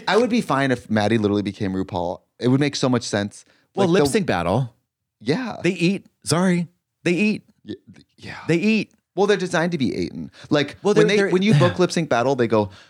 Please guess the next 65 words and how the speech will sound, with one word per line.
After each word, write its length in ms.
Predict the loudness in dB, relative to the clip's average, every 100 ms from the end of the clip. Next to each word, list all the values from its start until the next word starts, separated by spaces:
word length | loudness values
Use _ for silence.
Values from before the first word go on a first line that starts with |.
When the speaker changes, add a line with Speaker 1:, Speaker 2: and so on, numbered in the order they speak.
| _
Speaker 2:
"Don't 220 | -2 0
worry, 380 | 2 2 0 -2 -6
we 160 | 0 2
make 240 | 2 0
everyone 380 | -6 -8 -6 -6
look 120 | -8
amazing." 460 | -8 -8 -8 -6 -2
Speaker 1:
Yeah, 140 | -2
we're 140 | 0 0
gonna 160 | 0
do 160 | 0 0
a 40 |
tornado. 680 | 2 2 2 2 2 4 2
You're 120 | 2 2
gonna 120 | 2
be 140 | 2
Auntie 320 | 0 2 2
M 260 | 2 2 2
and 220 | 2 2
then 200 | 2 2
turn 200 | 0 2
Speaker 2:
Yeah. 60 | 2
Speaker 1:
into 140 | 2
Dorothy 480 | 2 2 2 2 2
and 120 | 2
then 80 | 2
Speaker 2:
Na, 100 | 4
Speaker 1:
the 60 | 4
Speaker 2:
na, 60 |
Speaker 1:
witch. 160 | 2 2
Speaker 2:
na, 180 | 2 4
Speaker 1:
Yeah, 80 | 4
Speaker 2:
na, 120 | 4
Speaker 1:
yeah. 100 | 4
Speaker 2:
na, 280 | 4 2 0
na. 120 | -2
Speaker 1:
Girl, 140 | 0
Speaker 2:
You 40 | 4
know, 180 | 4 2
when 80 | -4
they 80 | -4
do 40 |
Speaker 1:
a 40 |
hundred 280 | 0 2 4
percent. 160 | 2 2
Speaker 2:
Drag 220 | 2 2
Race, 200 | -2 -2
they 100 | 0
go, 260 | 0 -2 -4 -16 _ -8
"No 60 | 0
matter 100 | 2
how 220 | 2 -2
well 240 | 0 2 2
you 160 | -2
do, 300 | -4 -6 -6 -8
Speaker 1:
Yeah. 240 | -2 -2 -2 -2
Speaker 2:
we 100 | -2
could 300 | 0 -2 2
really 220 | 2 2
make 240 | 0 -2
you 80 | -4
look 180 | -4 -4
like 80 | -4
a 80 |
flop." 320 | -6 -10 -12